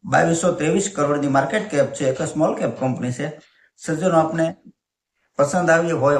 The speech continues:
ચર્ચા તો લાઈક અને સબસ્ક્રાઇબ જરૂર કરતા રહેજો. આ ચર્ચા એ પૂરી કરીએ છીએ.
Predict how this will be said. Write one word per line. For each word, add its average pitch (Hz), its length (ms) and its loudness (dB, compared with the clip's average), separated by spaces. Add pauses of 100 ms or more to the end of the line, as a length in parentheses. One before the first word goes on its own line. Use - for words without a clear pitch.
ચર્ચા 123 400 0
તો 120 140 -2
લાઈક 123 320 0
અને 120 140 -2
સબસ્ક્રાઇબ 120 540 -4
જરૂર 175 320 -4
કરતા 113 280 -2
રહેજો. 117 340 -4 (380)
આ 143 200 0
ચર્ચા - 280 -2
એ 110 100 0
પૂરી 185 280 -6
કરીએ 107 240 -6
છીએ. 127 240 -10